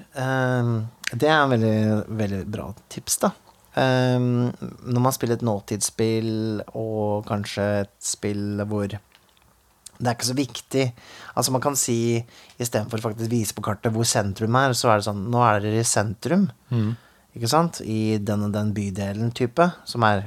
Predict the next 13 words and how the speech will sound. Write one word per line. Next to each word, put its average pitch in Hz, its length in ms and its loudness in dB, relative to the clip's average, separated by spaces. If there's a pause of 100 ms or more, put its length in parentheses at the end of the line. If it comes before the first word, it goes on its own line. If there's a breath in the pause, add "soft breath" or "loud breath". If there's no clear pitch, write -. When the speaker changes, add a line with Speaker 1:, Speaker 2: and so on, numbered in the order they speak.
(100)
Speaker 1:
ja, - 80 -8
dere 110 220 0
er 110 80 -2
i - 20 -4
s-, - 140 -10 (580)
n-, 123 320 -2
nærmere 107 400 2
sentrum 104 480 -2
i 104 60 2
en, 98 100 0 (540 loud breath)
noen 113 100 2
mørke 110 340 -2
bakgater. 101 840 -2